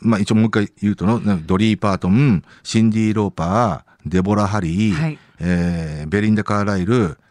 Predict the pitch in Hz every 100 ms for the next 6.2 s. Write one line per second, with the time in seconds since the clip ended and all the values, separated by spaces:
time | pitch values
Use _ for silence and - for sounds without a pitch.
0 | - - 110 127 120 117 - - 85 73
1 | - - 143 135 123 - 147 - _ _
2 | - 254 262 156 - - 139 202 110 85
3 | _ - 127 120 113 - 113 87 - -
4 | 147 180 185 151 - 127 151 165 139 -
5 | 143 151 160 143 127 143 143 123 131 147
6 | 120